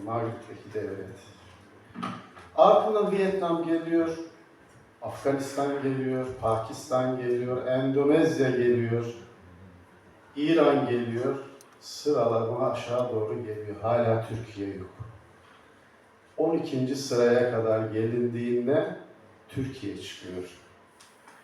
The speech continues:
Ve orada yüzdelik hesabına vurduğumuz zaman aslında yurt içinde yapılsa bu, e, kendimiz yapmış olsak veya öyle vehmederiz, bize sorsalar yüzde yüz der-,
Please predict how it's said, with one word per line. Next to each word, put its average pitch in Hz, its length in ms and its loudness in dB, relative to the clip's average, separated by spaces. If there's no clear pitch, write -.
Ve 180 340 4
orada 170 640 6
yüzdelik 151 640 0
hesabına 131 640 8
vurduğumuz 151 600 4
zaman 117 320 -2
aslında 156 480 -2
yurt 233 320 -6
içinde 131 380 -8
yapılsa 139 540 0
bu, 120 380 -2
e, 113 60 -12
kendimiz 131 520 0
yapmış - 400 0
olsak 110 400 -6
veya 135 240 2
öyle 151 420 0
vehmederiz, 113 880 0
bize 170 180 6
sorsalar 151 640 2
yüzde 151 280 0
yüz 135 240 4
der-, 98 340 0